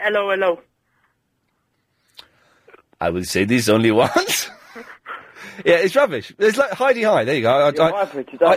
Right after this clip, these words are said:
Speaker 2: I, I
Speaker 1: But the best ones are Only Fools and Horses, then.
Speaker 2: Uh, Only Fools and Horses is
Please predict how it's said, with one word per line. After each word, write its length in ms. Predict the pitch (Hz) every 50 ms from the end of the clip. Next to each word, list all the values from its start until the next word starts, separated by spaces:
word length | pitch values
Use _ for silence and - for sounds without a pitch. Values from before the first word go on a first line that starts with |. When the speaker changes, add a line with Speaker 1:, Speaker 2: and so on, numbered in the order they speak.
| 143 151 185
Speaker 2:
I, 40 |
I 280 | 190 175 - - 202 185
Speaker 1:
But 160 | 208 247 233
the 60 | -
best 240 | - 285 285 - -
ones 200 | 277 247 220 202
are 60 | 233 226
Only 220 | 214 220 220 214
Fools 220 | 208 - 220 208 196
and 100 | 202 190
Horses, 300 | 208 208 196 - 190 175 165 _
then. 100 | 175 170
Speaker 2:
Uh, 60 | 160 - - - -
Only 160 | 233 247 269 226
Fools 180 | - 214 180
and 60 | 147 175
Horses 300 | 160 156 - 156 135 - -
is 220 | 165 156 151 -